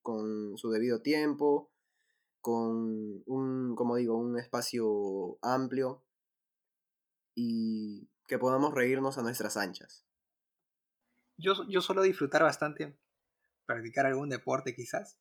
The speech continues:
Speaker 2: No, no tengo mayor expertise, salvo en,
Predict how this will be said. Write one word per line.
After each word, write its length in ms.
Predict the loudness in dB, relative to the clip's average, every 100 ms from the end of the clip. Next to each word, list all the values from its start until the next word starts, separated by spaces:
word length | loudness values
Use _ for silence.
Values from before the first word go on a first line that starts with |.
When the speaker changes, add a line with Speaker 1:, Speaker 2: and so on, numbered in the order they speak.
| _
Speaker 2:
No, 680 | -12 -10 -8 -8 -8 -10 -14
no 300 | -10 -4 -2
tengo 240 | -2 -2 -2
mayor 260 | 0 -2
expertise, 680 | -6 -6 -8 -6 -8 -8 -16 _
salvo 520 | -8 -2 0 0 0
en, 500 | -2 -8 -16 -20